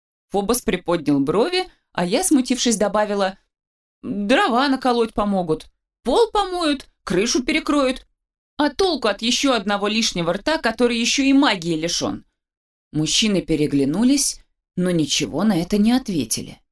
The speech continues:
Видимо, услышали слишком много верных доводов от ведьмы,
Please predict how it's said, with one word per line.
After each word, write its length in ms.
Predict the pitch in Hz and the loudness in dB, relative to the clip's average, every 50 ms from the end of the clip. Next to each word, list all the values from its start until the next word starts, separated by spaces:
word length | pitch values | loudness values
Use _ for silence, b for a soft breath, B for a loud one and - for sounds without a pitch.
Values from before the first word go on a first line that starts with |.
| _ _ _ _ _ _ _ _ _ _ _ - | _ _ _ _ _ _ _ _ _ _ _ -4
Видимо, 460 | 196 220 311 311 254 330 294 285 269 | 0 2 2 4 4 4 4 4 2
услышали 580 | 254 247 - 247 269 294 285 - 269 247 240 233 | 0 -4 -2 0 2 2 2 2 2 2 2 2
слишком 520 | 226 - 202 208 240 233 - - 233 208 | 0 0 0 0 0 0 0 -2 -2 -2
много 320 | 208 202 202 208 208 190 185 | 0 0 0 0 2 0 0
верных 460 | 175 185 196 196 175 170 160 147 139 | 2 2 0 2 2 0 0 0 0
доводов 460 | 170 180 190 175 165 - - - - | 0 0 0 2 0 0 0 -2 -2
от 160 | 143 143 143 | -2 -4 -4
ведьмы, 480 | - - - 247 220 220 214 175 170 | -2 0 0 2 4 4 2 2 2